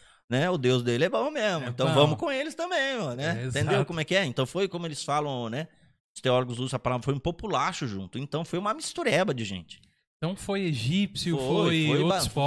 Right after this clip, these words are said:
Speaker 1: outros
Speaker 2: povos,
Speaker 1: povos, porque, ó,
Speaker 2: Mesopotâmia ali em cima
Speaker 1: <laughs>
Speaker 2: ali,
Speaker 1: é,
Speaker 2: foi a
Speaker 1: tudo,
Speaker 2: galera.
Speaker 1: foi aquela galera do Egito, foi tudo,
Speaker 2: Uhum.
Speaker 1: né?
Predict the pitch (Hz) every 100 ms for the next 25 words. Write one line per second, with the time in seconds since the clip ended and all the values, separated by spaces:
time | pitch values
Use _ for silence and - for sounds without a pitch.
0 | 165 175 151 143 - 143 190 135 - 131
1 | 147 139 135 151 165 147 151 151 151 135
2 | 156 147 165 151 139 175 214 233 156 147
3 | 202 214 202 160 196 208 202 196 226 208
4 | 202 190 135 - - 240 185 127 156 147
5 | 151 180 - 185